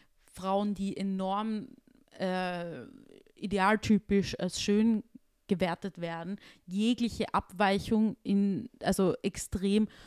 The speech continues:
sofort ganz viele Implikationen hat, nämlich nicht nur Hässlichkeit, weil du bist eigentlich schön, warum machst du dich nicht immer schön? Weißt du, was ich mein?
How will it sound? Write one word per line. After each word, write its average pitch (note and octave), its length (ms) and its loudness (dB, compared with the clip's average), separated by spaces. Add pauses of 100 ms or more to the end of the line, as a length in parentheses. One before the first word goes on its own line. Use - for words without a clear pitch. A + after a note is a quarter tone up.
sofort G#3 920 0 (340)
ganz G#3 260 2
viele G#3 180 0
Implikationen G3 840 -4
hat, E3 180 -6
nämlich F#3 240 -2
nicht G3+ 180 -4
nur E3+ 80 -8
Hässlichkeit, E3 800 -12
weil F3 220 -4 (220)
du F#3 80 -12
bist G3 240 -6
eigentlich F#3+ 340 -8
schön, G3 260 -6
warum G3 440 -6
machst G3 260 -4
du G3+ 40 -4
dich F#3+ 120 -4
nicht - 240 -6
immer G3+ 240 -2
schön? F3 320 -6
Weißt F3 200 -8
du, F3+ 60 -14
was G3+ 180 -10
ich F#3 80 -12
mein? G#3+ 180 -2